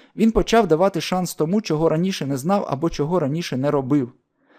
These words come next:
Завдяки цьому він дізнався, що вершкове масло може бути корисним, що дієта з високим вмістом жирів і низьким вмістом вуглеводів дійсно робить вас стрункішим і здоровішим.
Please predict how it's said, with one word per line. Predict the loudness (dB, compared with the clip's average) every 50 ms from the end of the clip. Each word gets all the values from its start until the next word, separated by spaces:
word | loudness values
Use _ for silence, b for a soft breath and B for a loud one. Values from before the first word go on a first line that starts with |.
| b b b
Завдяки | b 0 0 2 2 2 0 0 -2 -2
цьому | 2 4 6 6 6 4
він | 2 0 0 0
дізнався, | 0 0 0 0 2 0 0 0 0 -4
що | -4 -2 0 0
вершкове | 0 -2 0 2 4 4 6 4
масло | 4 2 0 0 -2 -4 -4
може | -2 -2 0 0 0
бути | 0 0 -2 -2 -4
корисним, | -2 2 2 4 4 2 0 -2 -6 -8 -8 -8 _ _ _ _ _ _ _
що | -10 -8 -6 -6
дієта | -4 0 2 2 2 2 0 -4
з | -4
високим | -4 -4 -2 -2 -2 -2 -2 -2
вмістом | -2 -2 -2 -2 -2 -2 -4 -2 -4 -4
жирів | -4 -4 -2 -2 -2 -4 -4 -6 -6
і | -6 -4
низьким | -4 -6 -6 -6 -4 -4 -2
вмістом | -2 -2 -4 -4 -4 -4 -4 -4 -4
вуглеводів | -6 -6 -6 -2 2 4 4 4 2 0 -4
дійсно | -6 -6 -8 -6 -4 -2 0 0
робить | 2 0 0 0 -2 0
вас | 0 0 0 0 -2
стрункішим | -6 -4 -4 -4 -4 -6 -8 -8 -8 -6 -8 -8 -8 -8
і | -10
здоровішим. | -4 0 2 2 2 2 0 -4 -8 -8 -8 -10 -12 -14